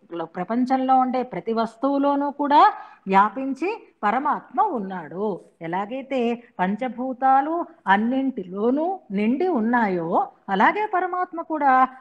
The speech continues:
అన్ని వస్తువులలోనూ వ్యాపించి ఉన్నవాడే. నీలో గాలి ఉంది అంచేత నువ్వు పరాయి వ్య-, వ్య-, పరాయి సంబంధాన్ని కలిగి ఉన్నావు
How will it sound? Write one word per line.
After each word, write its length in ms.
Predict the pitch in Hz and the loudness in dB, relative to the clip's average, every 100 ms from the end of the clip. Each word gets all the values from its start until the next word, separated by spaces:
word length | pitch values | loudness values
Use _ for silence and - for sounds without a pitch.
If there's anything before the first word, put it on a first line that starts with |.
| - | -2
అన్ని 340 | 214 269 359 403 | 0 0 -4 -4
వస్తువులలోనూ 1080 | 339 320 302 269 240 202 190 175 202 427 - _ 196 | -4 -6 -4 -4 -2 -4 -4 -4 0 0 -2 _ 2
వ్యాపించి 680 | 190 254 302 285 196 392 | 4 4 2 -8 -8 -8
ఉన్నవాడే. 1080 | 427 247 202 202 180 165 156 175 220 214 - - - | -6 -6 -6 -8 -6 -8 -6 0 2 2 -2 -10 -2
నీలో 320 | 277 294 269 | 0 0 0
గాలి 420 | 220 208 226 247 | 0 -2 -2 -2
ఉంది 440 | 226 220 226 226 220 _ 226 | -4 -4 -4 -4 -6 _ 0
అంచేత 380 | 254 262 254 | 0 0 -2
నువ్వు 200 | 247 233 233 | -4 -4 -2
పరాయి 580 | 190 214 240 254 254 240 | -2 2 2 0 -4 -4
వ్య-, 200 | 214 220 | -2 -2
వ్య-, 220 | 202 220 220 208 196 | -2 -6 -6 -12 -4
పరాయి 640 | 208 240 254 254 254 262 - _ _ _ - | 0 4 2 2 -2 -2 -6 _ _ _ 2
సంబంధాన్ని 800 | 220 226 277 240 277 240 214 180 - - | 4 4 4 4 4 4 0 -6 -10 2
కలిగి 280 | 226 269 302 | 2 2 -2
ఉన్నావు 760 | 262 254 240 226 220 226 233 | -2 -2 -2 -2 -2 -4 -4